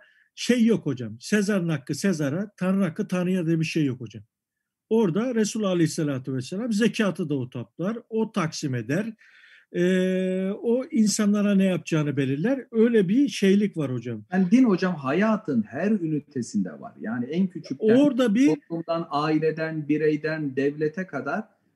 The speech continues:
Speaker 2: Hazreti Peygamber'in örnekliliği var. Ama buradaki
Speaker 1: Şimdi
Speaker 2: işte devlet denilen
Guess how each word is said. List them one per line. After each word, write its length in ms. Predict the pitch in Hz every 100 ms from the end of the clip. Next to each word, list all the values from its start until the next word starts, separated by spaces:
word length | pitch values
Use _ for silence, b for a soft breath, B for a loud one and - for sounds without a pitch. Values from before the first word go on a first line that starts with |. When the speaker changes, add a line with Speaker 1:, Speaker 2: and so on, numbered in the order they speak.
| _
Speaker 2:
Hazreti 440 | 139 143 170 180
Peygamber'in 680 | - 156 151 151 151 180 226
örnekliliği 840 | 165 156 160 160 160 156 156 160 135
var. 160 | - - _ _ _ -
Ama 240 | 202 196
buradaki 260 | 202 202 220
Speaker 1:
Şimdi 140 | 240
Speaker 2:
işte 260 | - 196 165
devlet 460 | 175 190 208 -
denilen 420 | 185 185 185 185